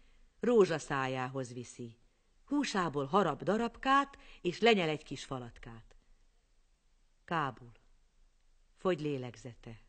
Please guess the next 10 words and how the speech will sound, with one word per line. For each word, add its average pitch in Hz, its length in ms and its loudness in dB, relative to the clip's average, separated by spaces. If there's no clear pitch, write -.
Elborul 160 500 0
eszmélete. 120 800 -14
Szép 233 360 0
aranysárgás 160 800 -4
gyümölcse 160 640 -6
halvány 175 540 -2
kézből 139 540 -8
hull 139 260 -8
a 127 60 -10
földre. 123 680 -12